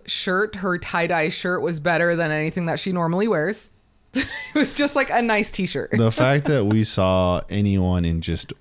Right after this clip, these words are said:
Speaker 2: one shirt.
Speaker 1: Well, I think there was long sleeves under it, but it was still, it wasn't three. It wasn't the tank top with a shirt with a sweater. So it was cool. It was nice to see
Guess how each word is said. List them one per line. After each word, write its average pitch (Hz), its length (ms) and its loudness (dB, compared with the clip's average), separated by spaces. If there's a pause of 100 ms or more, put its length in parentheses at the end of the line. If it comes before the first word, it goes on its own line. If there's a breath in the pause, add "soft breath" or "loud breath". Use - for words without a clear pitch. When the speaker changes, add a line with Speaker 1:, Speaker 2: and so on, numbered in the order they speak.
(160)
Speaker 2:
one 90 640 0 (160)
shirt. - 580 -8
Speaker 1:
Well, 202 160 -2
I 226 140 0
think 269 340 -4
there 262 120 0
was 240 160 -2
long 202 240 0
sleeves 185 320 -6
under 139 340 -2
it, 71 240 -6
but 190 160 0
it 202 60 2
was 214 180 2
still, 220 640 0
it 196 100 0
wasn't 190 460 -2
three. 170 200 -2
It 127 120 0
wasn't 175 300 -2
the 165 100 -4
tank 185 260 -4
top 185 160 2
with 170 180 -4
a 160 60 -2
shirt 175 320 -2
with 151 140 -2
a 156 80 -4
sweater. 120 460 -4
So 190 180 -6
it 175 60 -6
was 214 140 -2
cool. 170 400 -4
It 214 80 -10
was 190 140 -4
nice 208 220 -2
to 240 100 -2
see 208 380 -2